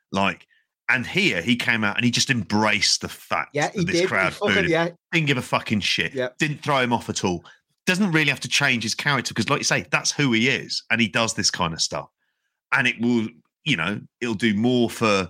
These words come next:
Speaker 1: Ricochet's, I don't know, will it do more for Ricochet's career? Do for more for Ricochet being a memorable character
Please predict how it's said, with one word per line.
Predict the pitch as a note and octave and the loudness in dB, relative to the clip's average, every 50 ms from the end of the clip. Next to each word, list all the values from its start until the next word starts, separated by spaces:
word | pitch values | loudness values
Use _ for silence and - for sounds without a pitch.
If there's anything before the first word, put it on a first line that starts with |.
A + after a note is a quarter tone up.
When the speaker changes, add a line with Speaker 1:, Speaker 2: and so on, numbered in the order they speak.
| - _ _ _ _ _ _ | -8 _ _ _ _ _ _
Speaker 1:
Ricochet's, | - G2 G2+ B2 A#2+ - - - - A2+ F#2+ F#2 F2 E2 - - _ _ _ E2+ | -8 -2 -2 0 0 0 -2 -2 0 2 2 2 2 0 -2 -4 _ _ _ -14
I | E2 D2+ | -12 -10
don't | - F2 | -6 -4
know, | F#2+ F#2+ F2 | -2 -2 0
will | F#2+ G2 | 0 0
it | F2+ D#2+ | 0 0
do | F2+ E2+ | -2 -4
more | E2+ E2+ E2 D#2 | -2 -4 -4 -6
for | - - E2+ | -6 -8 -6
Ricochet's | E2+ E2+ - - - - - F2+ D#2+ D#2 - | -6 -6 -8 -8 -6 -4 -2 -2 -2 -2 -4
career? | - - E2+ E2+ F2+ | -4 -2 -2 -2 0
Do | - E3 C#3+ | 0 0 0
for | A#2+ A#2+ G#2+ | 0 0 0
more | G#2+ A2+ A2 F#2+ - - - _ _ _ | 2 2 2 0 -2 -10 -20 _ _ _
for | - A2 | -2 0
Ricochet | G#2 A2 F#2+ - G#2 F2 - G#2+ G2+ F#2 F2 | 0 0 -2 -2 -4 -2 0 0 0 0 0
being | - G#2 G2 F2+ F2 | 0 0 0 0 0
a | F2+ | -2
memorable | F2 F#2 F#2+ F#2 F2+ F2 D#2+ F2 E2 | 0 0 0 0 0 -2 -4 -4 -6
character | - - - A#2 A2 F2+ E2 - - - C2+ C2+ | -8 -4 -2 -2 0 0 -2 -4 -6 -10 -14 -14